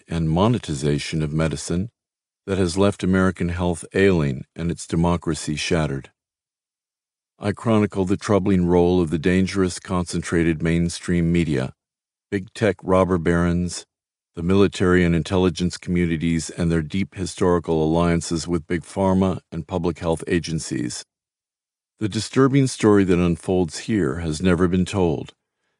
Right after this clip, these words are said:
and many in power have worked hard to prevent the public from learning it. The main character is Anthony Fauci. During the twenty twenty covid nineteen pandemic, Doctor Fauci,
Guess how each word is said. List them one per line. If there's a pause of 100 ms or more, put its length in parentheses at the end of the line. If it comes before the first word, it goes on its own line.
and
many
in
power
have
worked
hard
to
prevent
the
public
from
learning
it. (800)
The
main
character (480)
is
Anthony
Fauci. (1120)
During
the
twenty
twenty
covid
nineteen
pandemic, (400)
Doctor
Fauci,